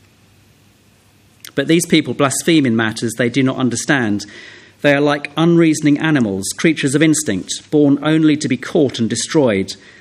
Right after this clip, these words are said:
and like animals, they too will perish. They will be paid back with harm for the harm they have done. Their idea of pleasure is to cruise in broad daylight. They are blots and blemishes,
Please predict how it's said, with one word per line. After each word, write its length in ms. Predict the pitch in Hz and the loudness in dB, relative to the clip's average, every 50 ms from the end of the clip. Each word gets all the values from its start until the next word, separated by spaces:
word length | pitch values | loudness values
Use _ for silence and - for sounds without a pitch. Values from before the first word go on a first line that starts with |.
| - _ _ _ _ | -20 _ _ _ _
and 120 | - 117 | -4 -2
like 240 | 117 139 143 143 - | 0 0 0 0 0
animals, 440 | 160 156 147 127 110 104 101 104 101 - - - - _ _ | 0 0 0 0 0 -4 -4 -6 -6 -10 -10 -12 -16 _ _
they 160 | - 127 127 123 | -4 -2 -2 -2
too 360 | - - - 151 131 117 107 | -2 -2 0 2 2 2 0
will 120 | 107 104 | -2 -6
perish. 560 | 101 - - 113 101 98 98 - - - - - _ _ _ _ _ _ _ _ _ _ _ _ _ _ _ _ _ _ _ _ _ _ _ _ _ _ _ _ _ _ _ _ _ _ _ - - - | -6 -6 -8 -6 -6 -6 -6 -6 -8 -8 -10 -14 _ _ _ _ _ _ _ _ _ _ _ _ _ _ _ _ _ _ _ _ _ _ _ _ _ _ _ _ _ _ _ _ _ _ _ -14 -14 -6
They 120 | - 123 127 | -2 0 0
will 100 | 127 123 | 2 2
be 120 | 135 127 | 0 -2
paid 300 | 127 - 160 151 - - | 0 0 0 0 2 2
back 320 | 165 151 143 - - - | 0 0 0 -2 -10 -10
with 100 | - 127 | -10 -8
harm 480 | - - - 175 147 131 123 110 110 107 | -8 -4 -2 0 0 2 0 0 -2 -2
for 220 | 107 - - - | -6 -10 -10 -6
the 80 | 117 120 | -6 -6
harm 320 | 113 - 160 147 139 127 | -4 -2 -2 0 0 0
they 100 | 127 127 | 0 -2
have 160 | 123 123 117 - | -2 -4 -4 -2
done. 400 | 147 123 113 107 101 98 98 - _ _ _ _ _ _ - - - - - _ _ _ _ _ _ _ | -2 0 0 0 -2 -4 -8 -12 _ _ _ _ _ _ -20 -20 -20 -20 -20 _ _ _ _ _ _ _
Their 200 | - 151 156 160 | 0 0 2 2
idea 320 | 160 160 156 165 160 156 | 0 0 0 0 0 0
of 140 | 147 135 - | -2 -4 -4
pleasure 340 | - - 180 160 135 123 104 | 0 0 0 2 2 -2 -4
is 160 | 98 98 117 - | -4 -4 -8 -6
to 120 | - - | -8 -8
cruise 460 | 120 - - 156 156 160 156 156 143 156 | -10 -2 0 0 2 4 2 2 2 2
in 100 | 135 123 | 0 2
broad 340 | 117 143 156 160 151 151 | 2 2 2 2 2 2
daylight. 460 | - 160 151 147 123 107 95 - - - - - - - _ _ _ _ _ _ _ _ | 0 0 0 0 0 -2 -6 -8 -10 -12 -14 -14 -14 -20 _ _ _ _ _ _ _ _
They 100 | - 127 | -2 -2
are 80 | 123 117 | -2 0
blots 460 | - 156 165 160 - - - - 139 | 2 2 2 2 2 -2 -4 -2 -2
and 100 | 123 120 | 0 2
blemishes, 640 | 160 160 147 143 - - 113 104 98 95 - - | 2 2 2 2 0 0 -2 -4 -4 -4 -8 -12